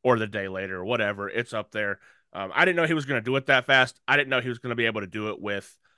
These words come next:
the Flow Sports stream, but it's right up there. So save your thirty bucks. I know it sucks not to watch them live, but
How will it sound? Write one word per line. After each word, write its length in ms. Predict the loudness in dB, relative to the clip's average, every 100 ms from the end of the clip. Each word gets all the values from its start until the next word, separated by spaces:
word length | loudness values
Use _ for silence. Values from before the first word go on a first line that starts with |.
| _ _ -6
the 100 | -4
Flow 240 | -2 -4
Sports 460 | -6 -4 -4 -4 -8
stream, 400 | -6 -8 -8 -14 -6
but 120 | -6
it's 200 | -6 -10
right 300 | 0 0 0
up 180 | -4 -8
there. 180 | -8
So 320 | -8 -8 -10 -10 _ _ _ _ _ _
save 340 | 2 4 6
your 100 | 4
thirty 260 | 6 6 6
bucks. 500 | 4 2 2 -12 -10 2
I 120 | 4
know 140 | 6
it 80 | 2
sucks 360 | 2 2 2 0
not 160 | 0
to 60 | 2
watch 260 | 2 2 0
them 140 | -4
live, 260 | 0 0 -2
but 140 | -8